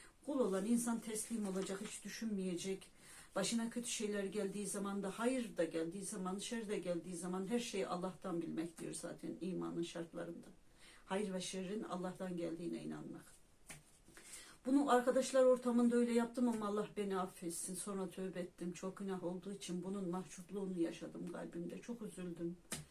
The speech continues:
"Keşke yapmasaydım." dedim. Hepimiz günahkarız. Dünyaya kirlenmeye geldik. Ama önemli olan tövbe edip insan hatasının farkına varması. E, demesi ki, "Allah'ım çok pişmanım. Gerçekten yaptığım şey beni çok rahatsız ediyor. Manevi olarak huzursuzum.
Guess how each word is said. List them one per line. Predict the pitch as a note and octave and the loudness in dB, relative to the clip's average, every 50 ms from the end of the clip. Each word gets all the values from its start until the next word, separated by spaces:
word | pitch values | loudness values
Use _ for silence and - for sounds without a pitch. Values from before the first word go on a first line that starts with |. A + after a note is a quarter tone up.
| - - - - - - | -18 -20 -20 -20 -14 -8
"Keşke | - A3 - - - G3 | -6 -4 -4 -2 0 0
yapmasaydım." | G3 G3+ G3+ - F3 E3+ E3+ - E3 D#3+ D#3+ D#3+ F3 E3+ E3 E3+ | 0 -2 -2 -2 0 0 0 0 -2 -6 -6 -6 -2 -2 -2 0
dedim. | E3+ E3 E3+ E3+ F3+ G3 | -2 -4 -4 -6 -6 -2
Hepimiz | G#3+ A3 G#3+ G#3+ G3+ F#3+ F3+ - - | -2 -2 -2 -2 -2 -2 -2 -4 -4
günahkarız. | F#3+ F3+ F#3 F#3+ - - - F#3 F3 F3 E3 E3+ - - - | -4 -2 -2 -4 -4 -6 -6 -4 -4 -4 -4 -6 -8 -6 -4
Dünyaya | G3 G3 G3 G3 F#3+ F#3+ F#3+ F#3 | -2 -2 0 0 0 0 -2 -2
kirlenmeye | - - G3+ F#3+ F#3+ F#3+ F#3+ F#3+ G3 G3+ G3 - | -4 -6 -6 -2 -2 -2 -2 -2 -2 -2 -4 -4
geldik. | - F3+ E3 E3 E3 - F#3+ - - - - - - - - - - - - - | -2 -2 0 0 -2 -4 -8 -12 -14 -18 -20 -20 -20 -18 -18 -18 -18 -12 -4 -2
Ama | G3+ G#3 G#3 G3+ | 0 2 2 2
önemli | G#3 G#3 G3+ G#3 G#3 G3+ | 0 0 0 0 0 0
olan | F#3+ F#3+ F#3+ F#3+ G3 F#3+ | 0 0 0 0 -2 -2
tövbe | - - G#3 G3 F#3+ G3 E3+ | -2 -2 -2 -2 0 -2 -2
edip | - - F3+ F3 F3+ - D#3+ | -2 -2 -4 -6 -6 -6 -4
insan | - F#3 - - F3+ F3+ | -4 -4 -2 -2 -2 -4
hatasının | F#3 - G3 F#3+ - G3+ F#3+ F#3+ - F#3+ F#3+ F#3 | -4 -4 -6 -6 -4 -2 -2 -2 -2 -2 -2 -2
farkına | F3 - - F#3+ F#3+ - - F3+ E3+ E3+ E3+ E3 | -2 -2 -2 -4 -4 -4 -4 -2 0 2 2 2
varması. | F3+ F#3 F#3 E3 D#3+ E3 - - - E3+ - - - - - - - - - - - - - - - - | 2 0 2 2 0 0 0 -2 -6 -6 -8 -10 -12 -20 -20 -20 -20 -20 -20 -20 -20 -20 -20 -18 -12 -8
E, | F3 F3+ | -4 0
demesi | G#3 G#3+ G#3+ G3+ F#3 - - | 0 2 2 2 -2 -2 -2
ki, | - F#3 - | -2 -2 0
"Allah'ım | G3 F#3+ F#3+ F#3 F#3 F#3+ F#3+ | 0 0 0 0 -2 -4 -6
çok | - - A#3 - - - | -6 -6 -8 -10 -8 -8
pişmanım. | - - - - F3 E3+ D#3+ D#3+ E3 - - - - | -6 -6 -4 -2 0 2 2 2 0 -4 -8 -10 -8
Gerçekten | - - F#3+ - - G3 F#3 - - F#3 | -4 -4 -4 -4 -4 -6 -8 -6 -4 -2
yaptığım | F3+ F3+ F3+ F3 - - F#3+ F#3 F3+ | -2 0 -2 -4 -4 -6 -6 -4 -4
şey | - - E3+ E3+ | -4 -4 -4 -2
beni | F3+ F3 F#3 | -2 -2 -2
çok | F#3 - G3+ G3 - - | -4 -4 -8 -8 -6 -4
rahatsız | E3+ E3+ F3+ F3 - - - | -4 -4 -4 -6 -6 -4 -4
ediyor. | F#3 E3+ F3+ F3+ F3 | -4 -4 -4 -4 -4
Manevi | F3 F3+ F3+ F3+ F3+ F3+ F#3+ F#3+ G3 F3 - | -2 0 0 0 2 0 0 0 -2 -4 -4
olarak | E3 F3 F3 F3 E3+ E3+ - - | -2 0 0 0 0 0 -4 -6
huzursuzum. | F#3 F3 F#3+ F#3 - - F3 E3+ E3 E3+ E3+ E3+ | -6 -6 -6 -6 -6 -8 -10 -8 -4 -2 -4 -4